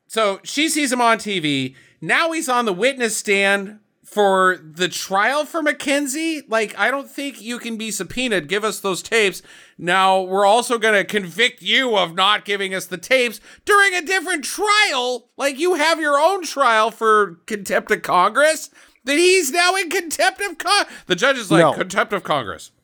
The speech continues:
Speaker 1: Or not
Speaker 2: They're
Speaker 1: contempt of, contempt of court.
Speaker 2: They're making this, him not turning over the tapes, the only legal dispute they can make it
Speaker 1: Right,
Speaker 2: is that,
Speaker 1: during a
Speaker 2: "Would you like
Speaker 1: different
Speaker 2: to dis-"
Speaker 1: trial.
Speaker 2: It doesn't make any sense.
Speaker 1: It makes no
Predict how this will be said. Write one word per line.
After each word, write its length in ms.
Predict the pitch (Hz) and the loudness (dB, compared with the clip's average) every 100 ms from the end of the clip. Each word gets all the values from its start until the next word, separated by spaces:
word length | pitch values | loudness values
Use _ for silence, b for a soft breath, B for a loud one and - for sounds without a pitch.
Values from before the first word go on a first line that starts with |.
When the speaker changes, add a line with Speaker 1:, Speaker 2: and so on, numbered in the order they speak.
| _ | _
Speaker 1:
Or 120 | 175 208 | -2 0
not 160 | 208 | 2
Speaker 2:
They're 140 | 135 175 | 4 4
Speaker 1:
contempt 220 | 170 143 | 4 0
of, 260 | 135 - - | -6 -14 -8
contempt 320 | 185 202 190 | -4 -2 -4
of 80 | 160 | -4
court. 300 | 156 117 - _ _ _ - | -2 -2 -6 _ _ _ -6
Speaker 2:
They're 480 | 131 170 170 151 | 2 4 6 6
making 680 | 135 139 160 143 151 139 131 | 4 4 2 2 2 4 4
this, 560 | 120 123 117 - - - - | 4 2 0 -4 -6 -10 -8
him 300 | - 139 131 | 0 2 4
not 180 | 131 123 | 2 2
turning 300 | - 127 120 | 0 2 2
over 200 | 113 104 | 0 -2
the 80 | 95 | -6
tapes, 380 | - 113 104 - | -2 -2 -2 -2
the 100 | 117 | -2
only 180 | 113 | 0
legal 340 | 98 110 107 101 | -2 -4 -4 -6
dispute 460 | 90 95 - 107 - | -6 -8 -6 -6 -6
they 140 | 95 | -8
can 320 | 90 87 82 | -8 -10 -10
make 320 | 87 107 98 - | -6 -6 -4 -8
it 200 | 80 80 - - | -12 -12 -18 -8
Speaker 1:
Right, 380 | 339 - 427 - | -8 -4 -6 -4
Speaker 2:
is 180 | 370 359 | -4 -2
that, 60 | 381 | -2
Speaker 1:
during 220 | 370 381 | 0 2
a 40 | |
Speaker 2:
"Would 120 | 381 | 2
you 120 | - 415 | 4 4
like 160 | 320 | 6
Speaker 1:
different 200 | 480 453 | 2 0
Speaker 2:
to 40 | 120 | 0
dis-" 200 | 480 480 494 | 4 6 6
Speaker 1:
trial. 340 | 453 277 185 120 _ _ _ _ _ _ b b b - | 4 0 -4 -8 _ _ _ _ _ _ b b b -6
Speaker 2:
It 60 | |
doesn't 320 | 135 165 143 156 | 0 2 2 2
make 220 | 151 135 | 2 2
any 180 | 127 107 | 0 -2
sense. 500 | - 87 67 - - | -4 -8 -10 -14 -10
Speaker 1:
It 140 | 269 294 | -10 -6
makes 400 | 320 339 - 277 | -4 -4 -6 -8
no 600 | 330 359 359 349 349 330 | -8 -2 2 4 2 -4